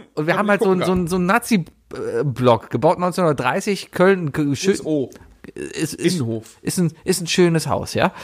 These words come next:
Speaker 1: Und, und, und, ähm, auf der anderen Seite sieht man dann halt viele Milchglasfenster oder irgendwie ist das halt so designt, dass die Dusche oder die Badewanne direkt vor diesem Fenster ist und auch die Brause.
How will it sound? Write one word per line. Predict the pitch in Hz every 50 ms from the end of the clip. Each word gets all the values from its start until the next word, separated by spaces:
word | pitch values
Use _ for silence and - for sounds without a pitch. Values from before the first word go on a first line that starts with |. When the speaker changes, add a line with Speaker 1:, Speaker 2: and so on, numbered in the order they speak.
| - - 190 - -
Speaker 1:
Und, | - - 143 143 147 143
und, | - 139 143 143 143 -
und, | 131 147 147 147 147
ähm, | - 135 139 139 143 - - - -
auf | 139 -
der | -
anderen | 170 214 247 233
Seite | 214 208 196 190 175
sieht | 151 185 -
man | - 170
dann | 170
halt | 165 170 165 165
viele | - 220 226 240 220 220 202
Milchglasfenster | 190 196 233 233 - - 202 175 156 - 127 123 117 - - 113 107 101 101
oder | 123 139 131 139
irgendwie | - - 202 190 190 190
ist | 190 -
das | 185 165
halt | 180 170 156 135
so | 131 170 196
designt, | 175 160 143 147 139 151 185 208 - - -
dass | 156 165 165 - - - - - - - - - _ -
die | - 127
Dusche | 120 156 208 214 - 226
oder | 202 180 165 156
die | 156 156
Badewanne | 151 147 143 151 151 156 160 165 160
direkt | 147 156 147 180 - -
vor | - 180
diesem | 170 165 160 160
Fenster | 175 175 165 - - 165
ist | - 240 - - - -
und | - 135 135
auch | 135 -
die | - 156
Brause. | - 175 190 220 233 180 147 110 -